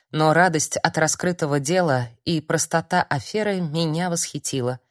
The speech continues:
А мы-то тут гадали, долголетие, ум, намного проще. Деньги. Всё сразу встало на свои места, даже то, что, казалось бы, отношения к делу не имело.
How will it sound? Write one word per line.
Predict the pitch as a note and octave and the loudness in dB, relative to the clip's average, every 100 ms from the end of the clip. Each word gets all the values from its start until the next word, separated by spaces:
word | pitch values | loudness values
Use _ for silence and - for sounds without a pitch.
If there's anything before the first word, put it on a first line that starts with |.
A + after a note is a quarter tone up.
| _ _ _ _ - | _ _ _ _ 4
А | F#3 | 6
мы-то | A#3+ D4 B3+ | 6 4 2
тут | B3 G3 | 2 2
гадали, | G3 G#3 F3 G3 F3 C#3+ B2 G#2 | 2 4 4 6 4 2 2 0
долголетие, | G#2+ G#3 G3 G3 F3+ E3 F#3+ - D3 C3+ - | 2 2 6 6 8 4 0 0 2 2 2
ум, | G3+ G3+ D#3+ A#2+ F#2 - | 0 2 0 -2 -4 -10
намного | E3+ F3 G#3+ A3+ G#3 | -8 -2 -2 -2 -4
проще. | G3 F#3+ - C#3+ A#2 A2+ _ - | -2 -2 -2 -4 -4 -6 _ -12
Деньги. | D3 A3 A3 E3+ C3 A2+ G#2+ F#2+ _ _ _ _ _ _ _ | -4 0 2 2 0 0 -2 -4 _ _ _ _ _ _ _
Всё | - F#3+ | 0 2
сразу | E3+ G#3+ C#4+ C4+ B3 | 4 4 4 2 0
встало | - - C4+ C4 | 2 6 6 6
на | A#3 | 2
свои | G#3+ - G#3 A#3 | 0 2 4 4
места, | G#3+ F#3+ - F3+ F3 D3+ A2+ _ _ _ _ - | 0 -2 4 8 8 8 0 _ _ _ _ 2
даже | G#3+ A#3 | 4 4
то, | C#4+ | 4
что, | C4+ B3 | 2 4
казалось | A#3 G#3+ B3 A#3 | 6 6 6 6
бы, | F#3 G#3 | 4 4
отношения | G3+ G3 F#3 A#3 A3+ G#3+ | 4 2 2 0 0 0
к | E3+ | 0
делу | E3+ G3 G3 | 0 0 0
не | D#3+ F3+ | 2 2
имело. | F3 E3 D3 A#2+ G#2+ G2 | 0 0 2 2 2 0